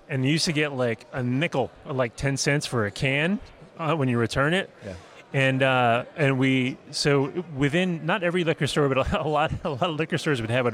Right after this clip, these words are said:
Speaker 1: what they call a redemption center in the background.
Speaker 2: Yeah.
Speaker 1: And so, uh, uh, my job was basically to handle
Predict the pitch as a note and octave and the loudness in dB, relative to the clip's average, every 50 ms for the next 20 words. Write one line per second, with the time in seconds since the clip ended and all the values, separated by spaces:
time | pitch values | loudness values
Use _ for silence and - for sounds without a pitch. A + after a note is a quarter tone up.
0 | - - - C#3+ C3 B2+ - - C3 B2+ A#2 G#2 G2 G2 - B2 A#2 B2+ - - | -2 -6 -4 -4 -4 -2 -2 0 0 0 2 0 -2 -2 -2 -2 -2 -2 -2 -4
1 | E3 E3 D#3+ - F3 E3+ E3+ F3+ F#3 E3+ D3+ B2+ A2+ A#2+ A#2 A#2+ B2 - D#3+ D#3 | -4 -4 -4 -2 -2 -2 -2 -2 -2 -2 -2 -2 -2 -2 -2 -2 -2 -2 -4 -2
2 | E3 E3+ D3 A2+ G2 F2+ F#2+ G#2 - - - - - - - - - - - - | -2 -2 -2 -2 -4 -6 -12 -16 -20 -20 -20 -20 -20 -20 -20 -20 -20 -12 -4 0
3 | C#3+ C#3 C3+ C3 B2+ A#2+ - D#3+ D3+ C#3 C3+ C3 C3+ C#3 - - - - F3 - | 0 2 2 2 0 0 0 2 4 4 4 4 2 0 -6 -10 -12 -12 -10 -8
4 | - D#3+ C#3+ C3+ D3 C3+ C#3+ D#3+ E3+ C3 A2 C#3 C#3 D3 C#3 C3 B2 A2+ B2 A2+ | -2 -2 -2 0 0 0 2 0 0 0 2 2 4 4 4 2 2 2 0 -2
5 | - C3 B2+ B2+ - - C#3+ B2+ A2+ - C3 A2+ A2+ B2 C3 C3+ C3+ C3 B2 A#2 | 0 -2 -2 -2 -2 0 0 0 0 -2 -4 -4 -2 -2 -2 0 2 2 4 4
6 | A#2 A2+ | 2 0